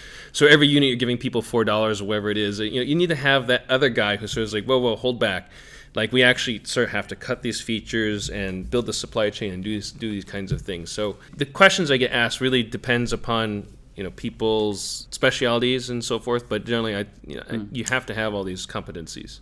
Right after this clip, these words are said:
Speaker 2: But given in a Internet of Things world, there is a lot of what I call integration between the hardware and the software.
Speaker 1: Mm-hmm.
Speaker 2: So usually, how does the team find the balance? I mean, in your,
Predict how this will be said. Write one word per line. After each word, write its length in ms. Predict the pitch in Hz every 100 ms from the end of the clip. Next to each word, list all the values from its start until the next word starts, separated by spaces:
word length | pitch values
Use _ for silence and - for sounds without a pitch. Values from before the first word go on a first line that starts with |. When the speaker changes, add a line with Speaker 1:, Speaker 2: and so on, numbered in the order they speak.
| -
Speaker 2:
But 300 | 147 151 135
given 260 | 139 165 214
in 120 | 120
a 360 | 107 98 95 - -
Internet 360 | 123 120 127 139
of 100 | 101 -
Things 340 | 117 113 -
world, 380 | 107 98 101 104 - - -
there 220 | 110 110
is 160 | 107 110
a 40 |
lot 280 | 123 160 143
of 280 | 101 95 127
what 120 | 117
I 80 | 95
call 300 | - 110 107 117
integration 640 | 110 113 113 104 123 107
between 400 | 104 - 110 101
the 120 | 95
hardware 540 | - 110 101 101 98
and 120 | 95 90
the 60 |
software. 560 | - 98 92 95 92 90 - - - -
Speaker 1:
Mm-hmm. 180 | 101 107
Speaker 2:
So 420 | 135 123 117 -
usually, 440 | 135 139 156 180 165
how 440 | - 170 165 143 135 - - - -
does 360 | 104 95 - -
the 520 | 104 95 95 92 92 92
team 340 | - 131 123
find 380 | 123 117 113 107
the 60 | 90
balance? 480 | 82 87 92 95 -
I 60 |
mean, 160 | 120 113
in 160 | 110 107
your, 140 | 117